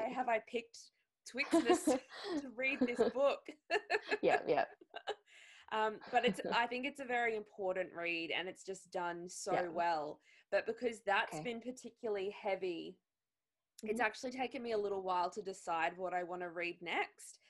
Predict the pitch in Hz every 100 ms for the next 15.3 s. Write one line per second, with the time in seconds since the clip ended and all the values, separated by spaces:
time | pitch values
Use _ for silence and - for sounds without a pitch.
0 | - _ - 175 180 202 202 - 220 156
1 | 151 - 196 190 185 180 180 185 180 170
2 | 170 - 208 175 170 165 190 - 180 165
3 | 180 - - 202 220 277 - 196 214 285
4 | - - 254 - - 311 208 196 185 -
5 | - 202 - 190 185 180 - - 185 -
6 | 208 180 180 165 175 175 202 185 170 165
7 | 185 185 - 165 - 247 - _ _ -
8 | - _ 202 208 208 - 202 - _ _
9 | - 208 214 220 220 208 240 285 302 226
10 | 214 214 202 190 - - 202 202 - 208
11 | 196 196 - _ - 185 185 - 180 196
12 | 190 185 185 - 185 175 175 175 175 175
13 | - 175 170 - 165 - - 339 539 523
14 | _ _ - - 190 185 214 - - 226
15 | 214 220